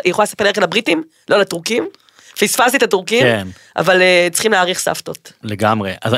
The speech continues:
Speaker 2: אני רוצה רגע לסכם, אמרת פה הרבה מאוד דברים, ואם היה לנו זמן, היינו עוד עוברים על כל הרשימה שלך. אה, אני, אני חושב שכמה דברים שאני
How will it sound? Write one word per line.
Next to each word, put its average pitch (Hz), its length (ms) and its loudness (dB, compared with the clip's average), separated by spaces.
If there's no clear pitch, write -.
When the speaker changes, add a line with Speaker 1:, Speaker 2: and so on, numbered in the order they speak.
Speaker 2:
אני 135 100 2
רוצה 123 180 2
רגע 233 140 4
לסכם, 127 500 -2
אמרת 135 260 0
פה 147 80 2
הרבה 123 240 0
מאוד 139 180 2
דברים, 120 320 0
ואם 107 160 0
היה 117 100 0
לנו 120 120 -2
זמן, 113 240 -2
היינו 113 240 0
עוד 104 160 -4
עוברים 113 220 -6
על 110 60 -4
כל 185 220 0
הרשימה 117 460 0
שלך. 117 400 0
אה, 120 220 0
אני, 131 180 -2
אני 135 60 0
חושב 165 120 -2
שכמה 190 560 0
דברים 160 200 0
שאני 131 260 0